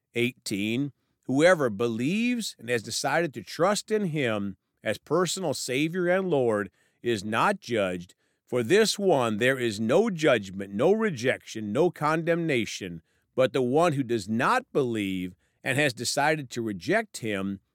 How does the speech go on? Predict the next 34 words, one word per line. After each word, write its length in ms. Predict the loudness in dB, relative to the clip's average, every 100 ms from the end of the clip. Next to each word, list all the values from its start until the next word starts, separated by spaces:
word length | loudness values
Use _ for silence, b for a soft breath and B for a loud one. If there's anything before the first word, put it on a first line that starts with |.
| -8
as 160 | -6 -6
personal 520 | -2 -2 -2 -4 -6
Savior 500 | -4 -2 -2 0 -2
and 200 | 0 0
Lord 340 | 2 2 0 -6 _ _
is 260 | 0 2 0
judged 520 | -2 2 4 2 0
already. 640 | 2 4 6 4 4 -4 _ _ _
That 300 | 2 4 4
one 480 | 0 0 2 2 -2 -10 _ _
has 400 | -2 2 4 2
been 320 | -2 0 2
convicted 720 | 0 -6 -6 -2 -4 -2 -2 0
and 180 | -2
sentenced, 640 | -4 -2 -2 -2 -10 -20 -20 _ _ _
because 460 | -6 -2 0 0 0
he 220 | 0 0
has 260 | 0 -2
not 320 | 0 2 2 0
believed 580 | -2 -2 0 -2 -2 -2
and 160 | -2 -4
trusted 640 | -2 2 2 0 -4 -4
in 180 | -4 -4
the 100 | -2
name 580 | -2 -2 0 -2 -4 -6 _ _
of 160 | -8 -4
the 100 | -4
one 400 | -4 0 2 2
and 120 | 0 -2
only 300 | -2 0 0
begotten 580 | 0 0 2 2 0
Son 320 | -6 -4 -4 -2
of 180 | -4
God, 460 | 0 0 2 0 -4